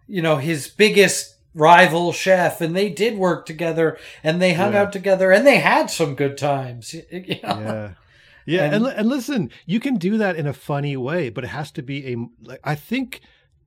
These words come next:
Speaker 2: there is a modernity to filmmaking that's going on now, which is much more sophisticated. And this is an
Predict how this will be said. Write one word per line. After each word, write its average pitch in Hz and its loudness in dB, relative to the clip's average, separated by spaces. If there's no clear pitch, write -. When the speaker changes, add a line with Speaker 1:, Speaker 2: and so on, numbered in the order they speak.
Speaker 2:
there 156 -2
is 220 0
a 214 2
modernity 151 -2
to 123 -6
filmmaking 123 -8
that's 120 -8
going 120 -8
on 107 -6
now, 110 -10
which 120 -10
is 98 -12
much 117 -10
more 113 -8
sophisticated. 92 -16
And 120 -10
this 160 -4
is 170 0
an 151 -2